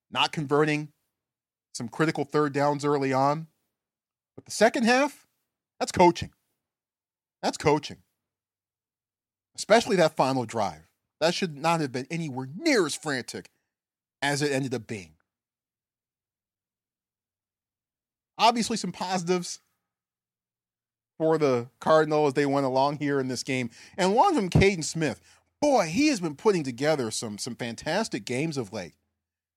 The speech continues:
Making critical catches,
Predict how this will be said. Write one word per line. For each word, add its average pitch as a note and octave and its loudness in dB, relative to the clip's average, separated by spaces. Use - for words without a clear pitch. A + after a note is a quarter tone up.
Making D#3 2
critical F#3+ 0
catches, F#3+ -4